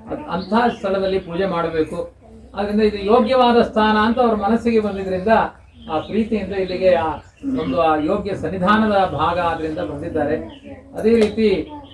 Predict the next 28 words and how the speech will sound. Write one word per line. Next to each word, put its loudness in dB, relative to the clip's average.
ವಿಠ್ಠಲ 2
ಮಂದಿರದಲ್ಲಿ 2
ಒಳ್ಳೆ 2
ಧಾತ್ರಿ 0
ಗಿಡ 0
ಇತ್ತು, 2
ಅಲ್ಲಿ -2
ಒಳ್ಳೆ 0
ವೃಕ್ಷ, -4
ಅದು 2
ಸಾಕಷ್ಟು -4
ಫಲ 0
ಬಿಡ್ತಾ 0
ಇತ್ತು. 0
ಆಮೇಲೆ -2
ಅದು 0
ಪ್ರಾಯ 4
ಆಗಿ 0
ಬಿದ್ದೋಯ್ತು -2
ಅದು. -6
ಅಲ್ಲಿಯೂ 4
ಅಲ್ಲಿ 0
ಪೂಜೆ 0
ಆಗಬೇಕಾದ್ರೆ -2
ನಾನು -4
ಹೋಗಿದ್ದೆ, 2
ರಾಮಚಂದ್ರಾಚಾರ್ಯನ -2
ಕೇಳಿದೆ, -4